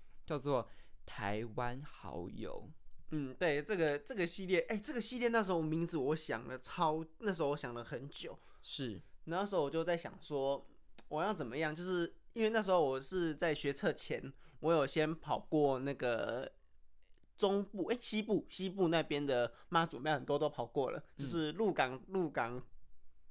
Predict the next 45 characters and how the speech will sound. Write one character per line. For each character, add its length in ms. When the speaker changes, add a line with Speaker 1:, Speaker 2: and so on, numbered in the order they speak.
Speaker 2:
天 220
后， 120
Speaker 1:
天 60
后 100
宫。 160
Speaker 2:
鹿 60
港 160
天 180
后 160
宫。 320
哦， 120
这， 160
这 160
个 100
超 380
长 140
很 120
重 120
要， 60
很， 160
很 120
多 100
人 80
都 80
有 160
搞 140
混 220
的。 160
哎， 300
白 200
沙 100
屯 140
拱 140
天 120
宫。 300
Speaker 1:
是。 460
Speaker 2:
然 180
后 580
鹿 160
港 160
天 140
后 120
宫， 400
然 120
后 520